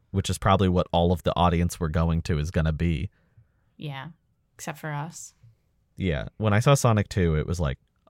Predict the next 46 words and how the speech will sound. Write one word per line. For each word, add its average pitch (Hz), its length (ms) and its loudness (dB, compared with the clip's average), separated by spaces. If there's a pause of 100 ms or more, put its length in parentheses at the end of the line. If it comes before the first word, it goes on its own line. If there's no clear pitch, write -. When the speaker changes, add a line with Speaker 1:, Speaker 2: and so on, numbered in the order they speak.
(160)
Speaker 1:
there 90 140 -4
were 76 80 -2
a 71 80 -2
lot - 300 -6
of - 80 -12
kids - 300 -14
there. - 260 4
<laughs> 139 60 0 (480)
Speaker 2:
Yeah. 151 360 -4 (400)
Speaker 1:
So - 160 -4
this 85 180 -2
is 90 60 -4
probably 80 240 -2
gonna 78 100 -2
be 76 100 -4
similar, 73 520 -6
but 78 200 -2 (1200)
as - 80 -2
Speaker 2:
For 190 60 0
Speaker 1:
long 185 40 2
Speaker 2:
all 196 140 4 (100)
Speaker 1:
as 220 180 -4
we're 85 80 0
not 82 80 0
Speaker 2:
ages. 80 120 0
Speaker 1:
alone. 110 300 -6 (580)
Like, 185 120 -10
I - 20 -6
Speaker 2:
Yeah. 92 60 -4
Speaker 1:
feel 98 120 -2
like 92 100 -2
if 101 100 -10
you're 92 80 -2
a 80 40 -4
solo 85 360 -4
person, 107 560 -4
it's - 140 -8
creepy, 117 340 -2
but 95 180 -4 (1400)
we'll 87 100 -4
just 87 200 -6
pretend 76 400 -4
to - 100 -8
be, 73 120 -6
like, 71 280 -8 (1600)
eleven. 82 340 -4